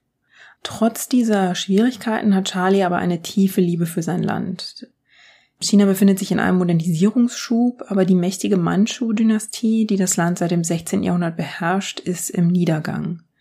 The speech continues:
Unter der Mandschu-Herrschaft hat China die größte territoriale Ausdehnung seiner Geschichte erreicht. Achtzehnhundertzwanzig leben schätzungsweise dreihunderteinundachtzig Millionen Menschen in China.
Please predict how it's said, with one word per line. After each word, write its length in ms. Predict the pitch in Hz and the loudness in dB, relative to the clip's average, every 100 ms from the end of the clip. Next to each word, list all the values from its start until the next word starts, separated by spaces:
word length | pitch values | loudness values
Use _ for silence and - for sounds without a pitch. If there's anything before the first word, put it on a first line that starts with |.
| _ - - - - - | _ -20 -20 -20 -6 0
Unter 140 | 196 | 4
der 100 | 196 | 6
Mandschu-Herrschaft 840 | 185 196 254 240 208 202 - - | 6 4 2 0 0 0 -2 -6
hat 160 | 180 170 | -4 -4
China 440 | - - 202 202 175 | -4 2 4 4 2
die 160 | 180 | -2
größte 500 | - - 190 262 - | -4 0 0 0 -2
territoriale 720 | 202 208 190 - 202 190 175 | -4 -2 -4 -4 0 0 0
Ausdehnung 460 | 180 202 - 190 185 | -2 -2 2 2 4
seiner 240 | 180 170 | 2 0
Geschichte 340 | 165 165 196 180 | 0 -2 -2 -4
erreicht. 840 | 156 147 156 269 - - - - - _ - | -4 -4 -2 -2 -4 -14 -16 -16 -20 _ -6
Achtzehnhundertzwanzig 1040 | 196 - 196 185 - 143 175 214 240 233 | -2 4 4 4 -2 0 2 2 0 -2
leben 220 | 180 185 185 | 2 2 2
schätzungsweise 640 | - 185 214 - 180 180 | -2 -2 -2 0 -2 -2
dreihunderteinundachtzig 1120 | 170 165 180 220 196 214 185 226 - 185 190 - | -4 -2 2 2 2 0 2 2 2 -2 -2 0
Millionen 320 | 180 180 185 | 2 2 0
Menschen 320 | 175 196 196 | 0 0 0
in 140 | 170 | -2
China. 460 | 165 180 170 196 | -2 -2 -2 -2